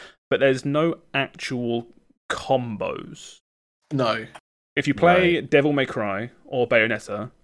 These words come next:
Speaker 1: or anything, the combo lists in that game, in those games, are enormous. It's like,
Speaker 3: Mm-hmm.
Speaker 1: so Sam will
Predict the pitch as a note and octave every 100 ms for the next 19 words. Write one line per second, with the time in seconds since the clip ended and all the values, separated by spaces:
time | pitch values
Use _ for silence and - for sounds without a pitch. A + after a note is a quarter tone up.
0 | _ A2+ A#2 F3+ D3 - D#2+ D2 - _
1 | _ _ _ _ - C3 - F3+ F3+ E3+
2 | D#3+ D#3 - - C#3 C#3 - C3+ C3 C3
3 | C3 - C3+ B2+ B2+ C3+ C3 - _ D#3+
4 | D3+ D3+ - E3+ D#3+ D#3 D3 C3 G#2 -
5 | - - - - _ _ _ C3 G#2 -
6 | A#2+ A#2 G#2+ F#2 E2+ - _ _ _ _
7 | _ _ _ _ _ _ C#3 B2+ - -
8 | F#3 G3 C3+